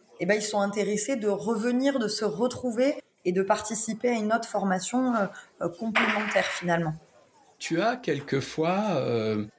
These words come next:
Speaker 2: euh, cette, euh, cette action qui dit, euh, « Tiens, ben moi j'avais suivi ça, j'ai envie de suivre ça, je vais le dire à mes collègues pour qu'ils viennent le suivre en même temps » ?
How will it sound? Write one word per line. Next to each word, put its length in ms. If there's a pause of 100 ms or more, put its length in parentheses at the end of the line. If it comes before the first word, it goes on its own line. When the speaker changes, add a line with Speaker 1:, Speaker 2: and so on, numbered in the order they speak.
(180)
Speaker 2:
euh, 280
cette, 500
euh, 520
cette 320
action 380
qui 200
dit, 360
euh, « 160
Tiens, 240
ben 120
moi 100
j'avais 280
suivi 360
ça, 300
j'ai 160
envie 220
de 60
suivre 260
ça, 240
je 120
vais 60
le 60
dire 180
à 40
mes 160
collègues 300
pour 140
qu'ils 120
viennent 160
le 80
suivre 260
en 40
même 180
temps » ? 200